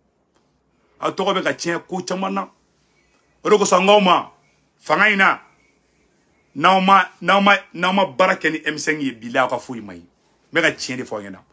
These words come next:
A bɛ ka jeu min kɛ, a bɛ ka jeu dangereux ba de kɛ. Ka mɔgɔw fara, fara, fara, fara.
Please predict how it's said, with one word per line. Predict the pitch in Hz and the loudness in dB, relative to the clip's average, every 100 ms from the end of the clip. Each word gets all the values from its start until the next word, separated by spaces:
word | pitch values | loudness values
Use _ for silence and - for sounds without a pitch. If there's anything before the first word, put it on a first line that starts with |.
| _ _ - - | _ _ -4 2
A | |
bɛ | 240 | 4
ka | 233 | 4
jeu | 226 151 214 | 2 0 0
min | 185 | 2
kɛ, | |
a | 175 | 0
bɛ | 214 | 2
ka | 151 | 0
jeu | 131 | -2
dangereux | 127 131 131 120 | -6 -6 -6 -8
ba | 117 135 | -4 -4
de | - | -6
kɛ. | - - | -12 -6
Ka | |
mɔgɔw | 147 160 208 | -4 0 0
fara, | 175 165 | 0 -2
fara, | 175 165 | -2 -2
fara, | - - | -2 -2
fara. | 143 | -2